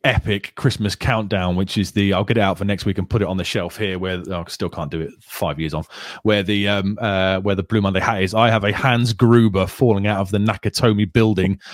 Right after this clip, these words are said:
Christmas countdown. So you slide it down from Die Hard, you slide it down each day, uh, the closer it gets towards Christmas. So I'll put that on the shelf up there and the viewers can, can enjoy it the closer we get to Christmas. It is an epic decoration. You know, I have to give you credit. You found it,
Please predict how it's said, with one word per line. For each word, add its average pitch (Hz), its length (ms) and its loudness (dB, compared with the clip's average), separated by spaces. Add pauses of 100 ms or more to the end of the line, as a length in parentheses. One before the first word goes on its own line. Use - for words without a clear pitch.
(160)
Christmas 110 420 2
countdown. 101 640 0
So - 100 -4
you 92 140 0
slide 110 400 4
it 92 100 -6
down 95 320 2
from 92 160 -2
Die 95 220 2
Hard, 90 140 0
you 92 60 -4
slide 113 220 2
it 104 80 0
down 98 180 0
each 95 220 -4
day, 92 260 0 (460)
uh, 101 120 2
the 101 100 -4
closer 101 260 2
it 90 40 0
gets 95 140 2
towards 95 260 2
Christmas. - 440 -2
So 101 160 4
I'll 95 100 4
put 131 220 6
that 107 140 2
on 98 80 -2
the 98 80 -2
shelf 104 320 2
up 90 140 0
there 87 300 2
and 90 120 -2
the 90 80 0
viewers 92 340 2
can, 90 240 -4 (280)
can 120 120 4
enjoy 107 400 4
it 95 240 -2
the 107 80 -4
closer 98 300 0
we 92 80 2
get 90 160 -2
to - 80 -18
Christmas. - 480 -10
It 123 100 2
is 127 140 6
an 117 80 -2
epic 113 320 0
decoration. 92 500 0
You 107 60 2
know, 104 80 4
I 117 60 6
have 110 100 0
to 110 40 -8
give 104 140 0
you 101 80 2
credit. 98 260 0
You 110 140 4
found 95 320 0
it, 90 140 -4